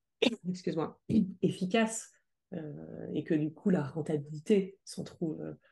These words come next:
euh, impactée.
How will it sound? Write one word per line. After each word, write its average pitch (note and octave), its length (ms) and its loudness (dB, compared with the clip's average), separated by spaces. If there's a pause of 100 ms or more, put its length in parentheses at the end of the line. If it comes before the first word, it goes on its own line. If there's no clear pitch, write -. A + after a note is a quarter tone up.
(240)
euh, D3+ 960 -14 (680)
impactée. F#3+ 580 0